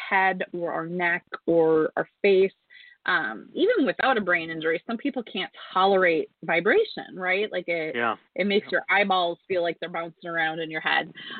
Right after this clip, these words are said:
Speaker 1: Um, but your device has different levels, and it's just, it's a different resonance. As you have, you know, said, it's not a jackhammer, it's not a toothbrush. Um, and so it, it, it is, it's just,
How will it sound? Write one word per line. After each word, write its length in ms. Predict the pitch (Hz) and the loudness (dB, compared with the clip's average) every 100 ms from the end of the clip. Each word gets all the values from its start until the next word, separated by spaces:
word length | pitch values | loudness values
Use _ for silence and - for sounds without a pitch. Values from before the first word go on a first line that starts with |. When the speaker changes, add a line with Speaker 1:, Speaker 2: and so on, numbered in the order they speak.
| - - | -4 0
Speaker 1:
Um, 280 | 196 165 165 | 0 0 -6
but 120 | 208 | -8
your 160 | 254 285 | -8 -6
device 480 | 285 233 233 214 220 _ _ - - | -4 0 4 4 0 _ _ -14 -4
has 400 | 208 196 190 196 185 - _ _ | 0 2 0 -2 -10 -20 _ _
different 500 | 202 - 170 175 214 | -14 -10 -10 -4 0
levels, 640 | 254 254 247 240 233 233 214 - | 2 2 0 -2 -2 -4 -8 -8
and 340 | 190 175 165 - | -4 -2 -4 -6
it's 180 | 185 _ - | -10 _ -12
just, 140 | 214 - | -12 -10
it's 140 | - | -4
a 40 | 220 | -4
different 460 | 202 254 370 359 247 | 0 -2 0 -2 -2
resonance. 600 | 233 392 466 277 - - | -2 -2 -2 -4 -4 -2
As 160 | 185 208 | 0 4
you 320 | 226 226 208 - | 6 6 4 2
have, 120 | 214 208 _ _ | -2 -2 _ _
you 140 | - 196 | -8 -6
know, 120 | 180 - - | -4 -2 0
said, 200 | - 156 | 2 0
it's 160 | 160 | -4
not 260 | 170 175 220 | -4 0 2
a 40 | |
jackhammer, 720 | 220 226 269 - 208 175 147 | 2 2 -2 -2 -6 -4 -4
it's 120 | - 208 | -6 -6
not 180 | 180 | -6
a 40 | 202 - | -4 0
toothbrush. 500 | 311 - - - - - - - - 269 - | 0 0 -4 -4 -6 -12 -16 -16 -12 -12 0
Um, 420 | 214 202 180 170 - - _ - - - | 2 4 2 -4 -16 -20 _ -20 -14 -4
and 380 | 214 208 196 185 - - | -4 -4 -8 -12 -16 -4
so 360 | 240 202 175 156 - _ - | 0 0 -2 -6 -12 _ -6
it, 220 | - - - | -6 -6 -2
it, 180 | 202 190 | 0 0
it 200 | - 208 | 2 2
is, 240 | 233 226 175 | 2 0 0
it's 180 | 202 - | -6 -6
just, 160 | 214 | -8